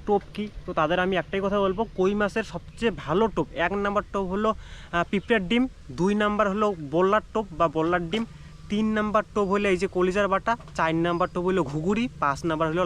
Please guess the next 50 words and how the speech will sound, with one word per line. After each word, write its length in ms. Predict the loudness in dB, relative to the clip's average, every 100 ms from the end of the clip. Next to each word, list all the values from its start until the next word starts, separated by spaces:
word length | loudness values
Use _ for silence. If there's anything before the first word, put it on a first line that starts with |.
| 2
লাল 140 | 0 0
কেঁচো। 240 | -4 -4 -8 -10 -12 -12 -12 -6
তো 60 | 0 2
আপনারা 360 | 2 0 2 4 2
যেটাই 220 | 2 0 0
ভাবেন 180 | 0 -2
সেটা 140 | -2 -2
দিয়ে 100 | 2 2
মারতে 160 | 0 -4
চেষ্টা 200 | -6 -2 -2
করবেন। 220 | -2 -4 -8 -14 -6
কিন্তু 180 | -4 2 4
এই 60 | 4
জায়গায় 240 | 2 0 -2 -8 -18 -12 -6
কেঁচো 180 | -4 -2
দিয়ে 120 | -2
সেরকম 220 | -2 -2 0
একটা 120 | -2 -2
কই 100 | -2 -4
খাচ্ছে 200 | -4 -2
না, 40 |
খাচ্ছে 340 | -2 -4 -4 -4 -4
খুব 100 | -4 0
কম। 140 | 0 0 -12 -14 -14 -10 -10 -6 -4
আর 80 | -2 0
কলিজা 280 | 2 4
বাটার 200 | 4 2 0
টোপ 120 | -6 -4 -2
দিয়ে 100 | -2
কিন্তু 120 | 0 2
আমাদের 180 | 2 0
এখানে 160 | 0 0 2
ভালোই 220 | 4 4
কই 100 | 2
খায়, 220 | 0 -4 -4 0
ভালোই 240 | 2 4 2
খায়। 160 | -2 -4 -8 -10 -14 -14 -14 -14 -8
মানে 120 | -6 -4
পিঁপড়ের 280 | -4 -4 -4
ডিম 120 | -4 -2
দিয়ে 120 | 0
যেরকম 260 | 0 2 0 0
খায়, 160 | 0 2 0
আমাদের 200 | 0 -2
এখানে 180 | -2 -2 0
কলিজা 220 | 0 0 -4 0
বাটার 160 | 0 0
টোপ 100 | -4 0
দিয়েও 180 | 2
ওই 60 | 2